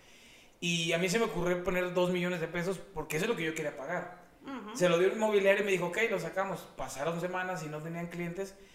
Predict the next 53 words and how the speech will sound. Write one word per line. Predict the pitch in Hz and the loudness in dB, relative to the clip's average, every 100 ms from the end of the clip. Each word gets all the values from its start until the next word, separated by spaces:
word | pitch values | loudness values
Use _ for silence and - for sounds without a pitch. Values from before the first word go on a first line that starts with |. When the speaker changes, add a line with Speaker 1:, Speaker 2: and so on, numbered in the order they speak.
| - - | -20 -4
Speaker 1:
Después | 175 - 185 190 | -4 0 0 2
me | |
enteré | 226 196 185 190 | 0 2 2 0
que | 208 190 | -2 -2
el | 180 165 | 0 2
valor | 156 160 208 | 4 4 4
no | |
era | 190 170 | 4 2
dos | 160 | 0
millones, | 160 147 202 190 151 | -4 -4 -4 -4 -4
era | 165 | -6
un | 190 | -4
valor | 185 170 170 - - - - - | -4 -2 -4 -6 -14 -20 -20 -8
mucho | 160 226 202 | -6 -4 -6
menor. | 156 147 156 143 - - - - | -8 -6 -8 -10 -16 -20 -14 -8
Speaker 2:
Ajá. | 226 180 | -6 -4
Speaker 1:
Y | 160 | -2
nunca | 160 160 214 | -2 -2 0
me | 190 | 0
dijeron, | 156 160 156 | 0 0 -2
"Oye, | 160 151 | -2 -2
Eduardo, | 160 151 131 | -2 -2 -6
es | 131 | -8
que | 175 | -6
el | 170 | -4
mercado | 160 139 - 165 180 | -4 -4 -2 0 0
no | 165 | -2
te | 160 | -4
va | 143 | -6
a | |
pagar | 143 135 135 | -6 -6 -6
dos | 127 | -8
millones | 131 127 117 | -12 -14 -16
de | 113 | -14
pesos", | - 127 - - | -12 -12 -16 -20
¿no? | 147 151 - - - | -18 -18 -20 -20 -14
Speaker 2:
Es | 226 - | -14 -10
correcto. | 214 202 - - | -12 -12 -14 -10
Speaker 1:
Es, | 147 - | -10 -6
es | 165 | -4
como, | - 214 208 - - - - | 0 4 4 2 -8 -16 -4
como | 170 175 | 2 4
indagar | 175 160 165 190 | 4 4 2 2
muchísimo | 214 - 185 165 165 151 | -2 -4 -6 -6 -6 -4
más, | 170 202 | -2 -2
y | |
por | 185 175 | -4 -4
eso | 180 | -4
yo | 196 | -4
soy | 175 196 | -4 -4
muy, | 190 190 196 196 | -4 -4 -4 -4
muy, | 185 196 196 | -6 -6 -6
muy | 190 180 185 190 | -6 -6 -6 -8